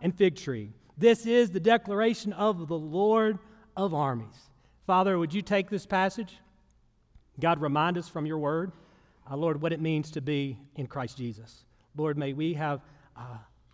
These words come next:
incredible reminder day of, God, who we are and who we belong to. And we pray this in Jesus' name.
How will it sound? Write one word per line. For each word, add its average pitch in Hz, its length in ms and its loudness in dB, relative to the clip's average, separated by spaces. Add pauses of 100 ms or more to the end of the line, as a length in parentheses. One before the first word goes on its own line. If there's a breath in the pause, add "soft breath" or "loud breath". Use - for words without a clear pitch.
(140)
incredible 160 520 -6
reminder 127 440 -4
day 113 240 -10
of, 107 100 -18 (520)
God, 131 260 -4
who 170 140 -4
we 165 140 -2
are 151 300 -4 (380 soft breath)
and 123 120 -8
who 131 140 -6
we 127 100 -4
belong 110 320 -10
to. - 120 -20
And 98 80 -20 (480)
we 135 80 -6
pray 135 220 -4
this 131 180 -10
in 123 80 -8
Jesus' 120 340 -10
name. 110 200 -8